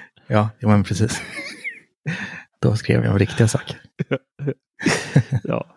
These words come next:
Speaker 2: Nej, men det var fin blogg. Du
Speaker 1: Ja,
Speaker 2: skickade ju
Speaker 1: det var kul.
Speaker 2: sexhundratrettioåtta skärmdumpar i vår chatt, så vi,
Speaker 1: Ja,
Speaker 2: eh,
Speaker 1: självklart.
Speaker 2: har läst allt
Speaker 1: Mm.
Speaker 2: som skrevs på bloggen nu.
Speaker 1: Jag tvingar ju på er allting jag,
Speaker 2: Ja.
Speaker 1: jag finner det intressant. Det är så
Speaker 2: Ja.
Speaker 1: vänskap funkar.
Speaker 2: Dennis har ju en, eh,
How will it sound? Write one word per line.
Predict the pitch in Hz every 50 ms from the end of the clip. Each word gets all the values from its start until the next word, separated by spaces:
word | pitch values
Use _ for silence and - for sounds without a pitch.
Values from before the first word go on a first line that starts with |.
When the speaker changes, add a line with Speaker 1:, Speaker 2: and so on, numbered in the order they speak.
| _ _ _ _
Speaker 2:
Nej, | - 120 120
men | 131
det | 131 143
var | 214 247
fin | - 294 285 247 214
blogg. | 147 131 127 120 120 113 - _ _ _ -
Du | -
Speaker 1:
Ja, | 139 156 196
Speaker 2:
skickade | 190 175 - 180 175 180
ju | 180 170 165
Speaker 1:
det | 160
var | 156
kul. | 147
Speaker 2:
sexhundratrettioåtta | - 160 143 135 143 147 147 139 - 151 143 - 147 131 - - 135 127
skärmdumpar | - 143 131 123 123 139 147 139 - 156 135 - _ _
i | - 143 127 127
vår | 120 123 123 120 117 117
chatt, | - - 143 - - - -
så | - - 139
vi, | 131 143 151 147 143 143
Speaker 1:
Ja, | 139
Speaker 2:
eh, | 135
Speaker 1:
självklart. | 131 131 127 123 127
Speaker 2:
har | 139 135 131
läst | 127 127 131 123 120 - - - - _
allt | - 147 113 - _ _ - - - _ _
Speaker 1:
Mm. | 123 131 165
Speaker 2:
som | 220 113 107
skrevs | - - 117 113 107 -
på | - -
bloggen | 113 113 113 113 107
nu. | 110 117 - _ _ _ _
Speaker 1:
Jag | 135 -
tvingar | - - 123 131 127
ju | 120
på | - - 123 127 110
er | 101 101
allting | 98 98 104 - 117 113
jag, | 117 110 101 - _ _ _ _ _ - - -
Speaker 2:
Ja. | - 139 180 277 247 -
Speaker 1:
jag | - 113 120 120
finner | - 131 117 117
det | 110
intressant. | 107 107 107 98 - 123 113 - - - - - _ _ _ _ _ _ _
Det | - 131
är |
så | 110 110 107
Speaker 2:
Ja. | 117 107
Speaker 1:
vänskap | 104 107 107 104 - - 113 -
funkar. | - 104 107 - - 131
Speaker 2:
Dennis | 143 147 160 170 160 -
har | 165 156 139
ju | 135 135 131
en, | 131 131 131
eh, | 127 123 123 123 123 123 127